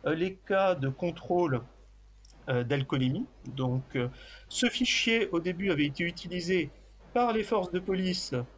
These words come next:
les forces de police et de gendarmerie, justement pour vérifier les mesures de confinement.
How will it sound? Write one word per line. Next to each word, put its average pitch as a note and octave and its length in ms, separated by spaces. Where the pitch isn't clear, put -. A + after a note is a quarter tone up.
les D3 60
forces D3+ 200
de D#3 40
police E3 300
et D3+ 60
de C#3 40
gendarmerie, D3+ 600
justement E3 400
pour C3 160
vérifier G3 540
les D#3+ 100
mesures D3 280
de B2+ 80
confinement. C3+ 640